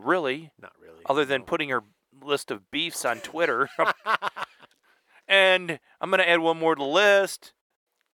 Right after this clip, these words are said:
Speaker 1: I didn't hear Trump's name on there.
Speaker 2: Who am I beefing with today?
Speaker 1: Who am I? Uh,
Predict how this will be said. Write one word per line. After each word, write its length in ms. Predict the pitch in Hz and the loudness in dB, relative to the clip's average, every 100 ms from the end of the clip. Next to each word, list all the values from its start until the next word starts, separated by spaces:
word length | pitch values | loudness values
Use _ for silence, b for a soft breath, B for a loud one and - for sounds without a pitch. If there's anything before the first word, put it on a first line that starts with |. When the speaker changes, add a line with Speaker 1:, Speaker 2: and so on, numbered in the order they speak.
| - | -20
Speaker 1:
I 40 | |
didn't 140 | 113 127 | -20 -8
hear 140 | 147 | -8
Trump's 340 | - 151 196 - | -4 -6 -6 -18
name 140 | 101 | -14
on 140 | 87 | -14
there. 120 | 87 214 | -10 -10
Speaker 2:
Who 80 | |
am 60 | 269 | -4
I 80 | 262 | -4
beefing 300 | 202 226 214 | -4 -6 -4
with 140 | 190 | -4
today? 340 | 190 156 90 80 | -4 -6 -8 -10
Speaker 1:
Who 380 | 202 233 220 208 | -6 -2 0 0
am 100 | 190 | 2
I? 240 | 180 170 151 - | 0 0 -6 -14
Uh, 80 | 160 | -14